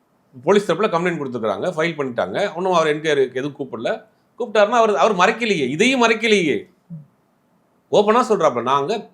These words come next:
ரிலேஷன்ஷிப்ல இருந்தோம், ஃப்ரெண்ட்ஷிப்ல இருந்தோம், லவ் பண்ணோம், ரெண்டு பேரும் கடைசி வரைக்கும் போய் திருமணம் பண்ணிக்கலாம்னு நினைச்சோம், ரெண்டு பேருக்குள்ள இடையில எங்களுக்கு முட்டிக்கிச்சு, கருத்து வேறுபாடு வரல,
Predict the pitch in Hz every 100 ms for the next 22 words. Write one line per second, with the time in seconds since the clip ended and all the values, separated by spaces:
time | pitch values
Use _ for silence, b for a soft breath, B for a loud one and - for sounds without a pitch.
0 | - 120 127 143 143 - 110 170 120 104
1 | 104 104 117 113 117 113 170 107 101 107
2 | 101 - 117 123 110 98 104 104 _ _
3 | _ _ 156 160 175 160 135 135 139 160
4 | 147 147 135 147 135 123 110 110 131 190
5 | 117 117 - 101 104 _ _ _ _ _
6 | _ _ _ - 208 202 196 196 170 180
7 | 185 160 147 147 139 143 147 123 113 113
8 | 110 _ - 160 160 139 117 117 117 120
9 | 113 110 107 107